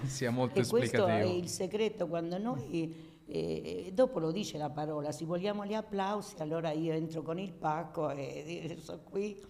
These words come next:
Speaker 3: No, quando vogliamo veramente onorare Dio e aspettare la ricompensa di Lui, dobbiamo fare. Dice che quello che fa la nostra mano destra non lo deve sapere la sinistra, no?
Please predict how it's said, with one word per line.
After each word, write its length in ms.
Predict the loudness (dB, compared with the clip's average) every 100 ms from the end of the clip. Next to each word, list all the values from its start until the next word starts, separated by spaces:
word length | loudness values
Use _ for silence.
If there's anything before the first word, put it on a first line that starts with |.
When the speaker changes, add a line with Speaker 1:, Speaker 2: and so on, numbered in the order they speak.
| -18
Speaker 3:
No, 500 | -8 -4 -2 -2 -4 -12 -20 -20 -20 -20 -20 -4
quando 300 | -2 0 0
vogliamo 420 | 0 0 0 2
veramente 680 | 2 0 0 0 -2 -2
onorare 640 | 0 0 2 0 0 -2 -4
Dio 400 | -2 -2 -2 -6
e 140 | -6
aspettare 540 | -6 -6 -10 -4 -2 0
la 80 | -2
ricompensa 760 | -4 -4 -6 -4 -6 -4 -6
di 160 | -4 -4
Lui, 160 | -4
dobbiamo 420 | -4 -6 -6 -6
fare. 440 | -8 -4 -4 -4 -8 -12 -18 -20
Dice 280 | -12 -6 -4
che 220 | -2 -4 -2
quello 280 | -2 0
che 160 | -2 -4
fa 200 | -4 -2
la 100 | -2
nostra 320 | -2 -4 -4
mano 320 | -4 -2 -2
destra 340 | -2 -4 -6 -4
non 60 | -4
lo 40 | -2
deve 200 | -4 -4
sapere 320 | -6 -6 -6
la 120 | -6
sinistra, 560 | -6 -6 -4 -4 -6 -10
no? 240 | -8 -8